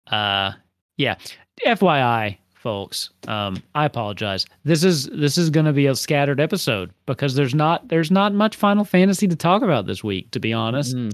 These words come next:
Speaker 1: So,
Speaker 2: no
Speaker 1: uh,
Speaker 2: news. I still
Speaker 1: what
Speaker 2: haven't
Speaker 1: the
Speaker 2: tried out six point two M S Q yet.
Speaker 1: Oh,
Speaker 2: Um,
Speaker 1: I haven't even finished it, and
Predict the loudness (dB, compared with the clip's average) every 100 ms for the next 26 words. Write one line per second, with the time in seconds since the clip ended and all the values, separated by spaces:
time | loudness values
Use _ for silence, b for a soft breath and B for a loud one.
0 | -8 -2 2 4 4 4 4 0 B B
1 | B B -2 -2 2 4 4 4 4 4
2 | 4 2 -4 -2 -4 0 2 2 0 -4
3 | -6 -2 -2 0 0 2 2 2 2 _
4 | 0 4 4 4 2 2 0 2 6 6
5 | 6 4 4 4 4 2 0 0 2 0